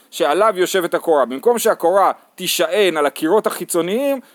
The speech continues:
היא נשענת על עמוד באמצע, וזה צורת T כזאת, וה-, והיא, והקורה רחוקה מהקירות, היא לא נג-, מגיעה עד עליהם. ואז אם היא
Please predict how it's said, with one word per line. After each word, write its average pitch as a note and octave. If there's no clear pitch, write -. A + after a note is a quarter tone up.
היא F#3
נשענת G#3+
על F3+
עמוד E3+
באמצע, C#3
וזה C#3+
צורת E3
T F#3
כזאת, F3+
וה-, F3
והיא, D#3+
והקורה F#3
רחוקה C#4+
מהקירות, G3+
היא D#3+
לא A#3
נג-, G#3+
מגיעה G3+
עד E3+
עליהם. C3+
ואז F#3
אם C4+
היא G3+